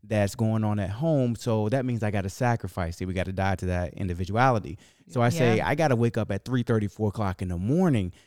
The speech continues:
Speaker 1: just to get it done. That way I can be back to help you with the kids,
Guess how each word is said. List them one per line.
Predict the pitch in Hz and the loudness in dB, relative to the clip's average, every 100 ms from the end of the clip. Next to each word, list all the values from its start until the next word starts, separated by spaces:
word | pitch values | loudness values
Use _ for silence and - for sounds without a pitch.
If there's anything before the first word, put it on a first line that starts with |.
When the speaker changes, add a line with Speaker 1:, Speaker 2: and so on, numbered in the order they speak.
| _ - | _ -4
Speaker 1:
just | 104 135 - | 2 2 2
to | 117 | -2
get | 107 | -2
it | 98 | -2
done. | 85 127 107 87 | 0 2 2 0
That | 113 107 | -2 0
way | 113 | 0
I | 107 | 0
can | - 101 | -2 -6
be | 87 90 160 | -6 -4 -4
back | 160 110 92 - | 0 0 0 -4
to | 95 | -6
help | 85 123 - | -4 -4 -2
you | 117 | -2
with | 104 - | -2 -6
the | |
kids, | - - 95 90 - | -10 -4 -2 -4 -6